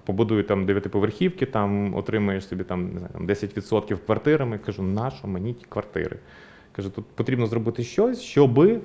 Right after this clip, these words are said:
було якимсь магнітом, щоби люди тут працювали, щоб, е, могли, ну, бізнеси об'єднувалися, як мінімум,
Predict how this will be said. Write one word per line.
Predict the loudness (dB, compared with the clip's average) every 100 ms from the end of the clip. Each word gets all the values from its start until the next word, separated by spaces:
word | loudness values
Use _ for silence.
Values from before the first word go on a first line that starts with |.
| -12 -18 -6
було | 0 4
якимсь | 4 2 0
магнітом, | 0 2 0 -2
щоби | -4 0 2
люди | 2 0
тут | -4 -4
працювали, | 0 0 2 2 2 0
щоб, | -2 -2
е, | 0 0 -2 -2 0 0 0
могли, | 0 0 4 4 6 4 2 0 -4 -10 -16 -4
ну, | -4 -4 -2
бізнеси | 2 4 6 6
об'єднувалися, | 6 4 2 2 2 2 0 -2 0
як | 0 0
мінімум, | 0 0